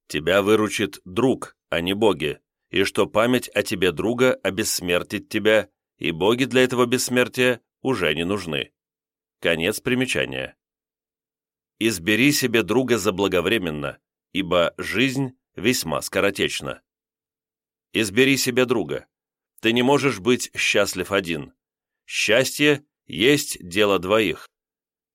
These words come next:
Если не сможешь иметь верного друга, будь сам себе другом. Воздух и огонь, земля и вода —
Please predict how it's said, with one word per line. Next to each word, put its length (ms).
Если 460
не 160
сможешь 500
иметь 260
верного 460
друга, 460
будь 340
сам 300
себе 380
другом. 540
Воздух 600
и 160
огонь, 560
земля 480
и 40
вода — 480